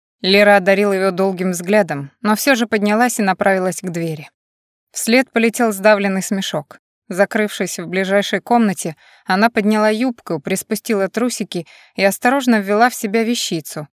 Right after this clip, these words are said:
оставив хвостик. Она комфортно устроилась внутри, но больше ничего не произошло. Пожав плечами, Лера привела одежду в порядок.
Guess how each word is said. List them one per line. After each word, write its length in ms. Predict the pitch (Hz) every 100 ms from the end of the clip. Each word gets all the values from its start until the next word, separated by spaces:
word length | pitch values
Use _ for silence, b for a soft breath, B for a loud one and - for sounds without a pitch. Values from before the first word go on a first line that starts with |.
| _
оставив 480 | 185 180 - 165 175
хвостик. 640 | - 185 160 - 147 - _ _ _ _
Она 240 | - 208 214
комфортно 580 | 220 214 - 220 226 208
устроилась 540 | - 269 262 196 -
внутри, 380 | 180 175 - 180
но 140 | 190
больше 320 | 208 262 -
ничего 340 | 254 240 247 226
не 140 | 220
произошло. 680 | 208 208 208 214 - 160 147 _ _ _ _
Пожав 340 | - 208 226 -
плечами, 440 | 220 220 269 254
Лера 280 | 202 233 240
привела 400 | 220 208 214 226
одежду 380 | 208 220 202 202
в 80 | -
порядок. 600 | 220 202 160 147 -